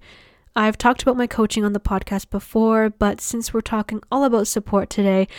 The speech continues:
I figured I'd provide more details on what support would look like if you decided to receive coaching from me.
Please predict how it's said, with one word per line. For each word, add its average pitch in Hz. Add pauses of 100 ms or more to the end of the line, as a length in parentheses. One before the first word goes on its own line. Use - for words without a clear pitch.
(240)
I 214
figured 220
I'd 202
provide 196
more 226
details 202
on 190
what 190
support -
would 196
look 233
like 214
if -
you 202
decided 190
to -
receive 196
coaching 208
from 202
me. 208